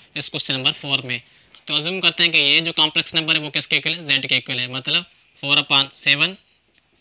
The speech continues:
plus nine upon ten iota। अब तो ये जो complex number है वो हम Z के equal ले रहे हैं। अब इसका हमें क्या करना है? अब इसका हम क्या करेंगे? conjugate करेंगे और whole conjugate करेंगे, क्या वो Z के equal आ रहा है?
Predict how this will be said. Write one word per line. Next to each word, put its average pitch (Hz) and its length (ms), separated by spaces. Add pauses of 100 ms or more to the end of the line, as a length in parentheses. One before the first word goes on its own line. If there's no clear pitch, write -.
(120)
plus 139 220 (220)
nine 135 300
upon 135 280 (440)
ten 139 200 (360)
iota। 131 340 (340)
अब 139 100
तो 135 80
ये 143 200
जो 185 140
complex 180 420
number 170 200
है 165 40
वो 156 100
हम 147 120
Z 143 220
के 160 100
equal 151 200
ले 151 180
रहे 160 120
हैं। 165 100 (280)
अब 147 140
इसका 190 200
हमें 190 180
क्या 185 180
करना 185 260
है? 185 140 (180)
अब 160 120
इसका 180 160
हम 180 100
क्या 175 160
करेंगे? 175 320
conjugate 170 420
करेंगे 185 340
और 165 220
whole 165 260
conjugate 160 400
करेंगे, 165 340
क्या 151 280
वो 147 200
Z 143 180
के 160 120
equal 139 180
आ 143 100
रहा 170 140
है? 135 160